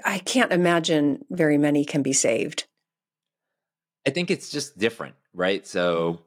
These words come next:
Speaker 1: Mm.
Speaker 2: um, you know, I, if, i-, if there is equity there, right, you have to make the decision, "All right, do I go now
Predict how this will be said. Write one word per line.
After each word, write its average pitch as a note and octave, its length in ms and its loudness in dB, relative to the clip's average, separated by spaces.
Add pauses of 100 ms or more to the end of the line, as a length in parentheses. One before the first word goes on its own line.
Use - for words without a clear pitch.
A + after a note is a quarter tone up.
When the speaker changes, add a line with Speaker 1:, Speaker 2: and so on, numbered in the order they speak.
(120)
Speaker 1:
Mm. E2+ 60 -8
Speaker 2:
um, E2 500 -4 (580)
you F#2+ 100 -8
know, F2+ 160 -2
I, F2 140 -4 (280)
if, - 500 -6 (640)
i-, D#2+ 160 -6 (500)
if G#2 320 -4 (140)
there G#2+ 260 0
is A2 420 0
equity G2 400 -6
there, D#2+ 420 -8 (400)
right, F2 340 -2
you F#2 140 -2
have F2+ 120 -4
to F2+ 60 -12
make E2+ 200 -6
the E2+ 80 -8
decision, D#2+ 600 -4
"All E2 80 -6
right, D#2 240 -6
do E2+ 140 -4
I D#2+ 80 -2
go F2+ 220 -2
now D#2 480 -6